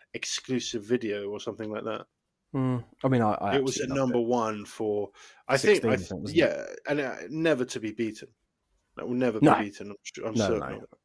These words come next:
Speaker 2: not, not nowadays.
Speaker 1: Certainly
Speaker 2: Did
Speaker 1: not.
Speaker 2: Wet,
Speaker 1: I
Speaker 2: Wet,
Speaker 1: mean,
Speaker 2: Wet, Wet
Speaker 1: forget
Speaker 2: didn't, did they?
Speaker 1: downloads. Certainly not in sales. No, it didn't, but it went a long, long way.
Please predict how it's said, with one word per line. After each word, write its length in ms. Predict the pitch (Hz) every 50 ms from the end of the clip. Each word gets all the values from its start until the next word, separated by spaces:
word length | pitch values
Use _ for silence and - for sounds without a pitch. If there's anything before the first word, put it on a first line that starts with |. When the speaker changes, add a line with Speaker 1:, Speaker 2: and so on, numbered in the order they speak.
| _ _ _
Speaker 2:
not, 240 | - 104 104 - - _
not 160 | - 95 76 65
nowadays. 560 | 82 85 80 76 71 - 52 64 - - - -
Speaker 1:
Certainly 340 | - - 180 160 151 147 147
Speaker 2:
Did 100 | 147 147
Speaker 1:
not. 120 | 147 139
Speaker 2:
Wet, 100 | - -
Speaker 1:
I 60 | -
Speaker 2:
Wet, 100 | 165 170
Speaker 1:
mean, 80 | 143 143
Speaker 2:
Wet, 180 | 139 123 120 -
Wet 160 | 127 139 117 -
Speaker 1:
forget 300 | - 139 123 143 131 110
Speaker 2:
didn't, 80 | 104
did 60 | 117
they? 220 | 113 113 110 107 -
Speaker 1:
downloads. 180 | 104 104 104 - -
Certainly 240 | - 123 117 120 120
not 180 | 120 120 113 107
in 80 | 110
sales. 580 | 107 - - - 113 101 95 95 92 92 92 - - - _ _ _ _ _ - - -
No, 220 | - 131 123 110
it 160 | 104 110 113 -
didn't, 240 | 127 110 104 95
but 80 | 90 107
it 80 | 107 107
went 240 | 120 117 107 98
a 40 | 107
long, 420 | 107 113 117 113 110 110 110 107 107
long 240 | 104 104 101 101
way. 180 | 98 101 98 92